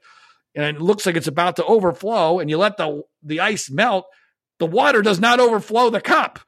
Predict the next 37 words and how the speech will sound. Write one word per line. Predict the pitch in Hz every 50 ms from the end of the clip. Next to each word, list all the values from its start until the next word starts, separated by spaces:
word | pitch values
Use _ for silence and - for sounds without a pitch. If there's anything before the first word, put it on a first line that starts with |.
| _ _ _ _ _ _ _ _ _ _ -
'cause | - 214 202
it | 233 214
doesn't | - 285 285 294 277 247 247 _ _ _ -
create | - 208 233 262 294 277 269 - _ _ _ _ _ _ -
a | 220
rise | 220 226 254 294 285 254 240 233 233 196
in | 220 214
the | 202 196
so-called | - - 254 254 233 - 226 226 220 214 214
sea | - - 269 269 269
level | 254 254 247 226 226 214 214
of | 220 233
the | 233 208
cup. | - - 381 359 254 - - - _ _ _ _ _ _ _ _ _ _ _ _ - -
Again, | - 143 151 131 117 101 73
not | 120 117 147 180
a | 185
perfect | 160 - - 208 180 185 160 156
example. | 160 165 254 226 233 226 208 170 139 131 139 156 170 - _ _ _ _ _ _ -
Not, | 139 147 165 175 180 - 151
there | 151 147 156 151
are, | 151 151 156 - 156
you | 151
know, | 135 135
the | 131 131
other | 151 175 185 175 160 160 170 - _ _ _ -
elements | - 175 180 175 165 156 147 139 - 147
of | 143 135 131
that, | 135 139 143 143 139
that, | 135 127 131 - _ -
that | 143 135
make | 139 151 156 143
it | 139 135
an | 143 151
imperfect, | 160 165 185 208 151 139 143 139 131 127 - _ -
uh, | 120 123 123 120 123 -
experiment, | - 120 - - - - 233 233 208 170 147 135 135 139